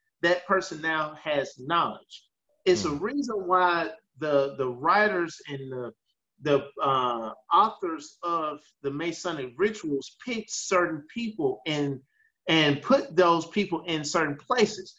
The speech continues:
Speaker 1: because they knew that these characters were concepts, that their names represents verbs, that those people or those human-like symbols actually are there to play a conscious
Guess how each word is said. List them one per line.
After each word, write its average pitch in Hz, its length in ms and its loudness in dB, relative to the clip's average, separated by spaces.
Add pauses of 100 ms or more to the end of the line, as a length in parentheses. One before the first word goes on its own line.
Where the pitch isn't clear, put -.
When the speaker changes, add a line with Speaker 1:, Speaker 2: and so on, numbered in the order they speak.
(300)
Speaker 1:
because 208 580 4
they 175 280 2
knew 180 720 -2 (280)
that 170 260 2
these 175 260 4
characters 214 760 0
were 139 340 0
concepts, - 840 0 (320)
that 175 220 4
their 165 200 4
names 208 460 2
represents 143 760 -4
verbs, 165 640 2 (260)
that 165 200 -4
those 196 360 6 (120)
people 196 540 -2
or 147 200 -2
those 151 520 -4 (120)
human-like 170 640 2
symbols 160 640 0 (500)
actually 175 800 0 (800)
are 165 160 2
there 180 260 6
to - 160 -12 (100)
play 175 200 2
a 139 140 4
conscious - 800 -2